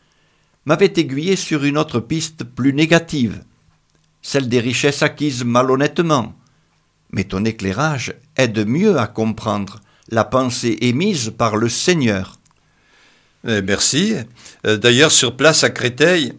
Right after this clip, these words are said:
Speaker 2: plusieurs m'ont fait la même remarque.
Speaker 1: Tout en encourageant, ton service apporte un enseignement très clair et enrichissant.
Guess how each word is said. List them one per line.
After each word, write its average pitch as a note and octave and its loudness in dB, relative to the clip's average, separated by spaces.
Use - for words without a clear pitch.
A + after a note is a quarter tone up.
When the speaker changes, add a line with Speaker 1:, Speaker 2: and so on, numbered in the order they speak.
Speaker 2:
plusieurs D3 2
m'ont C3 4
fait F3+ 0
la A#2+ 6
même F3+ 0
remarque. D#3 0
Speaker 1:
Tout F#3+ -2
en C#3 6
encourageant, A#2+ 0
ton D3+ -4
service B2+ -4
apporte B2 -4
un A2 -2
enseignement B2 0
très A#2+ -4
clair G#2+ -2
et A#2 4
enrichissant. D3+ 0